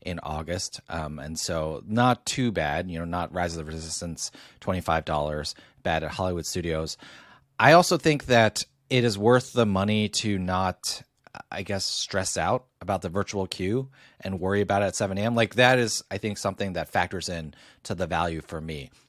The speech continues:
I said that it's fifteen dollars today. It also, you can purchase an individual Lightning Lane for it right now. Uh, we're recording at one forty P M Eastern. You can purchase a Lightning Lane for forty minutes from now.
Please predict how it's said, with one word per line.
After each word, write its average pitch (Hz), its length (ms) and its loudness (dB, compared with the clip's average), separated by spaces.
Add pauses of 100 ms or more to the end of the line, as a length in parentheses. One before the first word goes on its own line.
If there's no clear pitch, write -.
(220)
I 107 120 0
said 104 340 4
that 95 280 0 (200)
it's - 160 -8
fifteen 107 240 -4
dollars 101 280 0
today. 101 280 -2 (300)
It 101 100 -6
also, 120 380 8
you 101 160 0
can 104 220 0 (140)
purchase - 380 2
an 104 100 -6
individual 101 320 -2
Lightning 98 260 -2
Lane 95 180 -2
for 95 260 0
it - 120 -6
right 104 300 2
now. 92 400 0 (300)
Uh, 85 160 0
we're 87 140 -2
recording 104 360 2
at 92 80 0
one 104 160 0
forty 101 260 -2
P 107 160 -4
M 98 140 -2
Eastern. 90 360 -4
You 80 60 -10
can 101 180 -6 (160)
purchase 98 460 -2 (340)
a - 80 -8
Lightning 95 320 -2
Lane 90 280 -4 (400)
for 92 360 0
forty 107 360 2
minutes 87 300 -6
from 71 160 -12
now. 65 260 -14